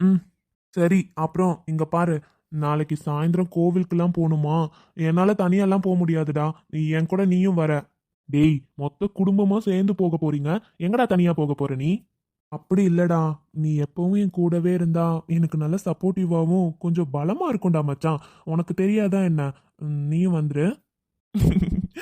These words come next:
நீ கூப்பிடலனாலும் நான் கண்டிப்பா வருவேன், ஏன்னா நேத்து சாயந்தரமே அம்மா எனக்கு ஃபோன் பண்ணி கூப்பிட்டுட்டாங்க. சொல்லப்போனா என்கிட்ட கூப்பிட்டுட்டு தான் உன்கிட்ட வந்து கல்யாண பேச்சையே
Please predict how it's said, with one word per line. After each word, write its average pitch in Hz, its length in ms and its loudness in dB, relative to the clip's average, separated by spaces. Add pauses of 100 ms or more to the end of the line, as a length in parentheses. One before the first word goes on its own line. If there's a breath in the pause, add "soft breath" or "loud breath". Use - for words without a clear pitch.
(220 loud breath)
நீ 165 100 -2 (100)
கூப்பிடலனாலும் 180 800 2 (120)
நான் 165 200 -2
கண்டிப்பா 170 480 0
வருவேன், 160 400 0
ஏன்னா 147 280 -2 (180)
நேத்து 151 260 -4
சாயந்தரமே 160 640 0
அம்மா 175 260 0
எனக்கு 156 220 -2
ஃபோன் 160 240 -2
பண்ணி 156 220 -2
கூப்பிட்டுட்டாங்க. 196 560 -2 (680)
சொல்லப்போனா 170 500 2 (280)
என்கிட்ட 170 360 0
கூப்பிட்டுட்டு 196 440 -4
தான் 240 260 -2
உன்கிட்ட 175 400 0
வந்து 175 260 0
கல்யாண 185 400 2
பேச்சையே 165 440 0